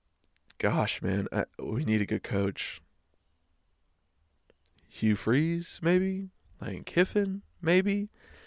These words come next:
Tom Herman, maybe. But I don't know. I don't know what makes them a good coach. I don't know if they're gonna be the people they need to be, because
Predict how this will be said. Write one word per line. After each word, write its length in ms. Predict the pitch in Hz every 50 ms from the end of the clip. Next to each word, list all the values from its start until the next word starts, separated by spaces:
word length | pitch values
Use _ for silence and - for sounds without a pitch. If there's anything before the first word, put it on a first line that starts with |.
| - _ _ _ _
Tom 280 | - - 113 101 101 107
Herman, 500 | 110 131 175 214 214 214 208 202 214 208
maybe. 600 | 180 131 123 143 190 220 214 226 226 220 226 220 - _ - - - - - - - - - _ _ _
But 140 | - - -
I 100 | 160 156
don't 220 | 160 175 175 170
know. 420 | 170 175 185 208 214 196 165 - - -
I 120 | - 131 143
don't 260 | 170 175 180 175 170
know 400 | 170 175 185 190 180 165 147 - -
what 400 | - - 113 117 123 131 151 151
makes 260 | 151 160 160 - -
them 140 | - 156 156
a 60 | 151
good 200 | 143 156 151 139
coach. 400 | - - 190 202 185 - - -
I 80 | - -
don't 220 | 139 143 151 156
know 240 | 160 165 180 190 190
if 160 | 180 156 -
they're 180 | - 131 135 135
gonna 240 | 143 143 143 151 143
be 640 | 135 147 151 160 160 165 160 165 165 165 165 147 - _ _ _ _ _ _ _ _ - - - _ _ _ _ -
the 100 | 143 143
people 260 | 180 190 170 170 175
they 120 | 180 175
need 180 | 170 185 196 180
to 60 | 190
be, 300 | 170 214 262 277 262 233
because 460 | 165 180 - - 156 160 151 - -